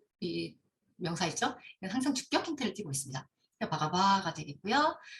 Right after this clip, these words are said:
그 다음에 나온 게 이제 오빠 쌍까미인데요. 오빠 쌍까미는 오빠 쌍까마띠,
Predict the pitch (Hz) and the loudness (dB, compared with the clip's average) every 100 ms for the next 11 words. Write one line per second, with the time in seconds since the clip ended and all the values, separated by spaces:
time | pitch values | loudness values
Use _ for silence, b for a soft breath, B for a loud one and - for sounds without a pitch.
0 | B - 185 170 185 262 269 208 220 254 | B -6 0 0 2 4 4 2 0 -2
1 | 185 - 180 190 220 185 160 151 143 196 | -4 -6 -6 -2 0 0 -2 -2 0 2
2 | 262 - - 262 254 294 285 311 262 160 | 2 2 -2 -2 2 2 6 6 6 2
3 | 208 285 311 311 b b b - 208 247 | 2 2 0 -4 b b b -10 -2 2
4 | 302 294 311 180 - 226 | 2 4 4 4 0 -4